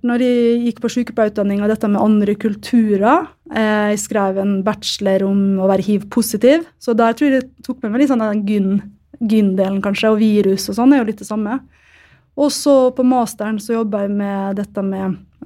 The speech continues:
andre kulturer og tjenestetilbud. Og da hadde jeg lyst til å gjøre en, eh, noe som heter en metaanalyse, eh, som er mer sånn overordnet statistikk, da. Og da fant jeg ut at det,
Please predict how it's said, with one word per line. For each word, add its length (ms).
andre 400
kulturer 480
og 640
tjenestetilbud. 880
Og 160
da 100
hadde 160
jeg 60
lyst 140
til 100
å 40
gjøre 220
en, 120
eh, 420
noe 160
som 120
heter 140
en 80
metaanalyse, 760
eh, 380
som 220
er 100
mer 120
sånn 200
overordnet 480
statistikk, 600
da. 140
Og 100
da 80
fant 240
jeg 100
ut 60
at 80
det, 140